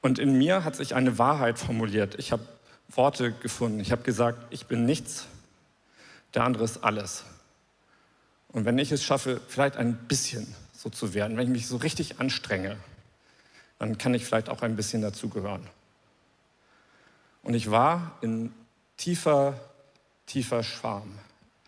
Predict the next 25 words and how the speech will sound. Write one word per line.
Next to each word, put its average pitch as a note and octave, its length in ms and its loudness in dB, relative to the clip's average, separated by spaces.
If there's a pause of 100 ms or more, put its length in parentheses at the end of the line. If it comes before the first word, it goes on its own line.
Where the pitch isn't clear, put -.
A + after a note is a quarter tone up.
(280)
Ich - 120 -4
habe A2+ 140 2 (440)
schwere D3 440 2
Depressionen C3 640 -2
gehabt. A2+ 480 -4 (580)
Ich - 80 -8
habe G2+ 100 -6
Suizidgedanken A#2+ 960 -2
gehabt. A2+ 420 -6 (540)
Ich - 100 -8
habe G2+ 100 -4
mich F#2+ 300 -8
Jahre A2+ 640 4 (480)
abgestrampelt A#2 880 -2
und - 80 -14
ich G2+ 120 -14
bin G#2+ 260 -2
nicht C3 220 0
von A#2 240 -4
der A2 80 -2
Stelle A2+ 260 -8
gekommen. - 400 -12 (1900)
Und A2+ 100 0
mit A2+ 140 0
Hilfe E3 460 4